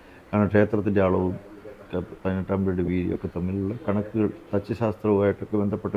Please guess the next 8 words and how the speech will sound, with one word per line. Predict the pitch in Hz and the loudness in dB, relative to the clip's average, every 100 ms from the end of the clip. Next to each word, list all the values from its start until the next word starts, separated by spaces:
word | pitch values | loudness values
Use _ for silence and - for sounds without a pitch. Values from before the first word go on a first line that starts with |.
| 101 | 0
വിഷയങ്ങളാണ്. | 98 90 82 - - - - - - - - - 104 | 0 -2 -8 -18 -20 -20 -20 -20 -20 -20 -20 -10 -4
ആ, | 104 98 - - | -2 -2 -6 2
വാസ്തു, | 98 98 - - 90 90 90 - | 4 4 0 -2 0 0 -2 0
തച്ചുശാസ്ത്രം, | 92 - 90 87 - 90 92 90 87 | 0 2 0 0 -2 -2 -2 -4 -2
ഇങ്ങനെയൊക്കെ | 110 110 - 107 | -2 0 0 0
പല | 135 | 2
വിഷയങ്ങളുണ്ട്. | 135 107 90 90 - - | 2 2 0 -4 -10 -4
അതൊക്കെ | 95 110 | -2 2